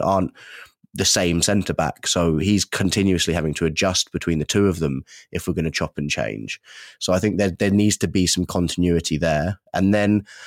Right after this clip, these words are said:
yes, I'm sure there are tweaks that can be made, but I do think that time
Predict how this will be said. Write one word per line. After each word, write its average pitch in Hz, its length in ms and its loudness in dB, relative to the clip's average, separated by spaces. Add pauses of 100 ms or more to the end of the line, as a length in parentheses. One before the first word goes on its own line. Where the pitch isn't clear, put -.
(840)
yes, 127 340 2
I'm 110 120 4
sure 113 280 4
there 101 160 4
are 92 60 2
tweaks - 380 0
that - 120 -4
can 87 140 -2
be 90 100 4
made, 90 380 2
but 85 100 2
I 90 100 2 (120)
do 95 240 4
think 90 520 -2
that 90 200 0 (520)
time 90 580 0